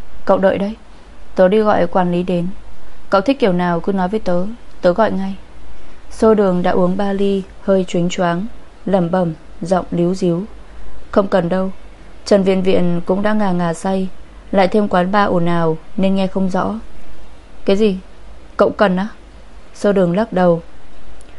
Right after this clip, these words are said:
"Tớ không thích mấy thứ linh tinh đó." Trần Viện Viện đáp:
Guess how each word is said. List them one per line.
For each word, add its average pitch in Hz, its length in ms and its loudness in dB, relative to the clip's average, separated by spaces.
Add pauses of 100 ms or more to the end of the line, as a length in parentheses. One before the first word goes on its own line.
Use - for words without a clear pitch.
(180)
"Tớ 180 360 6
không 202 220 0
thích - 160 2
mấy 175 180 2
thứ 175 160 0
linh 196 180 2
tinh 196 200 2
đó." 180 220 -2 (720)
Trần 190 200 4
Viện 175 180 0
Viện 175 200 0
đáp: 220 160 -2